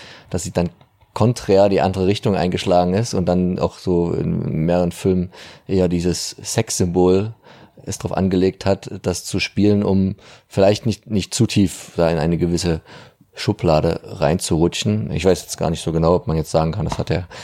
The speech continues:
Karriere, ähm, geholfen oder auch nicht. Später ja dann auch in Ally McBeal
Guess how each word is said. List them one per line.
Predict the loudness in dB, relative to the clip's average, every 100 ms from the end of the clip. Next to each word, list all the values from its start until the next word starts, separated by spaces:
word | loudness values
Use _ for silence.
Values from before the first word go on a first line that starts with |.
| -20 _
Karriere, | -4 2 2 4 2 2 2
ähm, | 0 0 0 -4 -8 _ _ _ _ -20 -20 -18 -16 -10
geholfen | -2 0 2 2 0 -2 0
oder | 0 0 0
auch | 0
nicht. | 0 -2
Später | -2 0 2
ja | 2
dann | 2 0
auch | -2 -2
in | -2
Ally | 0
McBeal | 0 -2 0 2 4 4 2